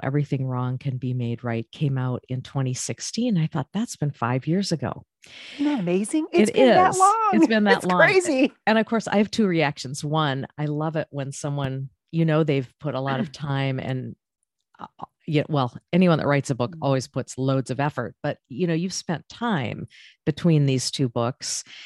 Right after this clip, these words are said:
Speaker 1: That says something. But also, as I got into the content of Fortune, I, I did, I wanted to ask,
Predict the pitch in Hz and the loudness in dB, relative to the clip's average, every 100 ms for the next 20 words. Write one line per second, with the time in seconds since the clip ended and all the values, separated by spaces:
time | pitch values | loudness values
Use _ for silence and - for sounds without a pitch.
0 | - - - 190 - 202 165 - 151 143 | -20 -12 -2 -2 2 2 2 2 0 0
1 | 151 143 - - 156 185 - - _ _ | -2 -2 -6 -8 -2 -2 -4 -14 _ _
2 | - 233 - 262 226 190 175 170 170 160 | 0 2 2 0 2 0 2 0 0 -2
3 | - - - 254 254 - 170 143 95 127 | -8 -10 -8 -6 -6 -2 -2 -2 -6 -10
4 | - 185 208 208 - 123 107 107 123 - | -6 0 0 0 -2 -2 -2 -6 -10 -12
5 | _ _ _ _ _ _ - - 190 196 | _ _ _ _ _ _ -10 -4 0 0
6 | 226 254 208 226 247 233 214 - 180 185 | 2 2 2 0 2 0 -2 -4 -2 -2
7 | 170 - - - | -4 -6 -12 -16